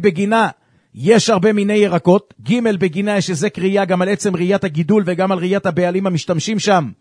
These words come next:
מה שאין כן בבקעה שהבעלים לא משתמשים שם. וד', בגינה, כיוון שהירקות כל השנה צריכים לגדור בגביל וגזית, למען יעמדו ימים רבים.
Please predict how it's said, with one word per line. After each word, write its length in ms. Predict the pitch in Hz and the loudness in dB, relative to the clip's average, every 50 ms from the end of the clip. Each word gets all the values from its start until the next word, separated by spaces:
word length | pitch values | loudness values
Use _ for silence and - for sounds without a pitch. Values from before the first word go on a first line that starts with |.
| _ _ _ _ _ _ _ _ _ | _ _ _ _ _ _ _ _ _
מה 140 | 127 156 170 | -2 0 0
שאין 280 | - - 185 196 208 180 | 0 0 -2 -4 -4 -2
כן 160 | - 214 190 156 | -2 -2 -2 0
בבקעה 600 | 170 165 139 165 175 147 - - 226 214 196 147 - - _ _ _ _ _ - | -2 -2 0 0 -2 0 0 2 2 2 2 2 -2 -8 _ _ _ _ _ -6
שהבעלים 500 | - 170 160 147 175 180 185 196 196 196 | -2 0 0 2 2 2 2 0 0 0
לא 100 | 196 190 | 0 0
משתמשים 500 | 180 - - 175 147 127 - 143 131 127 | 0 0 -2 -4 -6 -6 -6 -6 -6 -4
שם. 240 | - 170 165 190 190 | -2 -2 -2 -2 -2
וד', 160 | 151 143 135 226 254 262 220 208 214 - - - _ _ _ _ _ _ _ - | -4 0 2 4 4 4 2 0 -2 -2 -6 -20 _ _ _ _ _ _ _ -8
בגינה, 440 | - 156 143 131 175 180 214 233 226 | -6 -6 -2 0 0 2 2 0 0
כיוון 260 | - 196 185 214 208 | 0 -2 -2 -2 -2
שהירקות 480 | - 214 208 190 190 180 - 220 208 - | -2 -2 -2 -2 -2 -2 0 0 0 0
כל 160 | - 208 208 | 0 0 0
השנה 300 | 208 - 202 202 214 214 | 0 0 0 0 0 -2
צריכים 340 | - - 180 - 190 214 208 | -2 -4 -6 -6 -4 -4 -4
לגדור 380 | 190 147 127 123 185 214 196 | -4 -4 0 4 4 4 4
בגביל 360 | 160 165 151 131 135 175 214 190 | 4 0 -2 0 -2 -2 -2 -2
וגזית, 600 | 190 180 160 185 160 165 277 269 233 - _ - - _ _ _ _ _ _ _ _ _ _ - | -2 -2 -2 -2 -2 0 0 -2 -2 -4 _ -18 -20 _ _ _ _ _ _ _ _ _ _ -4
למען 440 | 113 156 185 202 226 233 220 214 214 | 0 0 2 2 2 2 2 2 0
יעמדו 360 | 214 208 202 196 160 190 196 | 0 0 0 0 2 2 2
ימים 320 | 196 190 180 175 175 175 | 2 2 0 0 -2 -2
רבים. 260 | 151 165 151 151 123 | -2 -2 -2 -2 -4